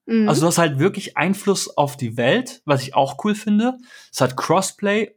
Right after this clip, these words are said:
Speaker 2: und Couch-Koop. Es gibt P-V-P-Kram. Man kann, es kann, die haben irgendwie so gesagt, so, ey, wenn du halt ein wirklich krasser P-V-P-Typ bist, dann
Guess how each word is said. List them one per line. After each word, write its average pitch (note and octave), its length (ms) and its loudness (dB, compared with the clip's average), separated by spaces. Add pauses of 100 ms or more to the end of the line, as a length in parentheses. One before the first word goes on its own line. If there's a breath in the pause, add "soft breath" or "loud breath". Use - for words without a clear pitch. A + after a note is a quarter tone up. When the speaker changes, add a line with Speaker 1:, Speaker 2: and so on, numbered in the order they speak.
(100)
Speaker 2:
und B3 340 2
Couch-Koop. G3 840 0 (1040)
Es C3+ 180 -4
gibt - 300 4
P-V-P-Kram. F#3 1300 2 (340 loud breath)
Man C#3+ 160 2
kann, F3+ 260 2
es - 240 0
kann, F3+ 320 2 (100)
die D3+ 100 2
haben D#3+ 140 4
irgendwie D#3 280 2
so D3+ 120 -4
gesagt, D3+ 340 0
so, C#3 180 0
ey, C#3+ 320 0
wenn C#3+ 120 2
du C#3+ 140 2
halt C#3+ 260 0
ein C#3 200 -4
wirklich D3 380 -4
krasser D#3+ 420 0
P-V-P-Typ D#3+ 720 -2
bist, E3+ 280 -2
dann C#3+ 300 0